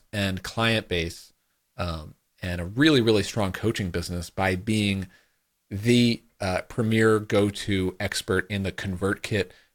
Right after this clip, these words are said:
creator coaching space, um, and how he actually structures his, his offerings, uh, his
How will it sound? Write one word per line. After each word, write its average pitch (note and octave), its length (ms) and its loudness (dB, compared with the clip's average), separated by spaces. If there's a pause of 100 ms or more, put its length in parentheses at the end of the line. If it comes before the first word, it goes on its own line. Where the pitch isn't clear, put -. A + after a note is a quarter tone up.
creator G2 760 4 (380)
coaching F#2 460 -2
space, - 680 -6 (360)
um, D#2 560 -4
and E2+ 280 -4
how G#2+ 300 2
he G#2 140 4
actually G2 220 0
structures - 460 0
his, G2+ 380 2
his F2+ 260 -6
offerings, C3 680 4 (260)
uh, F2+ 260 0
his G2 520 -2